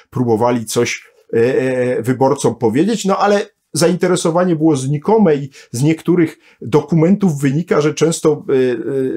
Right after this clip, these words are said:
e, kilku kandydatów obozu władzy, którzy wspólnie robili takie spotkania, spotykały się z kilkoma wyborcami.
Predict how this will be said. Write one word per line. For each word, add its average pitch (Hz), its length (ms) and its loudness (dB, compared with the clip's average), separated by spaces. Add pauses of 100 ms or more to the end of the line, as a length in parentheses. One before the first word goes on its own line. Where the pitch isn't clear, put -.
(100)
e, - 40 -20
kilku 175 360 -2
kandydatów 151 720 0
obozu 135 380 0
władzy, 147 280 0
którzy 131 140 -4
wspólnie 156 400 -2
robili 143 260 -4
takie 139 240 -4
spotkania, 165 480 -4
spotykały 160 460 -2
się 160 100 -4
z - 80 -6
kilkoma 156 400 0
wyborcami. 139 720 -2